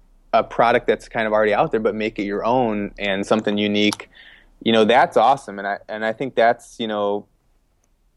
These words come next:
a big advice is just, you know, just, just do what you wanna do. And if it's, you know, a hard good thing, then more power to you. Um, and then, yeah, as far as advice, just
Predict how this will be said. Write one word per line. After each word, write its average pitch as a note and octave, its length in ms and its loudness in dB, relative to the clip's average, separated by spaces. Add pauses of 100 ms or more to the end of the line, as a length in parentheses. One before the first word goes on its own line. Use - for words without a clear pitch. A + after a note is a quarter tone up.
a A2+ 80 -4
big A2 300 0
advice G#2 500 0
is G#2 120 -10
just, - 300 -10
you G#2 60 -10
know, G2 180 -4
just, - 340 -4 (200)
just B2 240 0
do B2 140 6
what C#3 240 4
you C3 80 0
wanna A2+ 320 0
do. G#2+ 240 0
And G2+ 100 -4
if G2+ 140 -6
it's, - 260 -2
you G#2+ 80 -2
know, G#2 140 2
a G2+ 100 4
hard G#2+ 300 0
good A2+ 200 -4
thing, A#2 260 -8
then F#2+ 300 -8
more G#2+ 380 2
power G#2+ 400 0
to A2 300 -6
you. F2+ 240 -6 (640)
Um, G#2 640 0 (640)
and B2+ 120 -4
then, D3 100 2
yeah, C#3+ 200 4
as A#2+ 140 2
far D3 200 2
as C3+ 100 -2
advice, A#2+ 420 -2
just - 280 -14